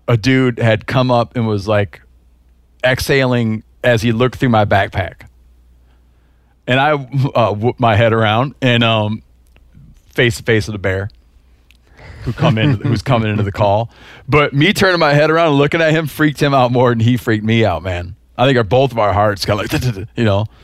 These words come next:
Speaker 2: kind of bear was it?
Speaker 1: Black bear.
Speaker 2: All right.
Speaker 1: But I, yeah, calling turkeys, I've called in bobcats, coyotes, black bears. My buddy Robert Abernathy was down in New Mexico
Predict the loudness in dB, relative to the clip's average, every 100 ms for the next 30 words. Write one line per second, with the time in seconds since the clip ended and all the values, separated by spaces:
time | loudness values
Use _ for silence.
0 | -2 0 2 0 0 0 -4 -6 _ -6
1 | -2 -2 -2 -10 -6 0 0 -2 -8 -14
2 | _ -20 _ _ 0 0 2 0 -2 0
3 | 2 2 2 -2 0 0 0 2 2 2
4 | 0 -2 -8 -4 0 2 2 0 0 -2
5 | -14 -20 _ -2 0 2 0 -6 -20 -20
6 | -12 -2 0 0 -2 -2 -2 -4 -4 0
7 | 2 2 2 2 2 2 0 0 -2 -4
8 | -8 -14 _ _ _ -8 -2 -2 -2 0
9 | 0 0 0 0 0 -4 -4 -4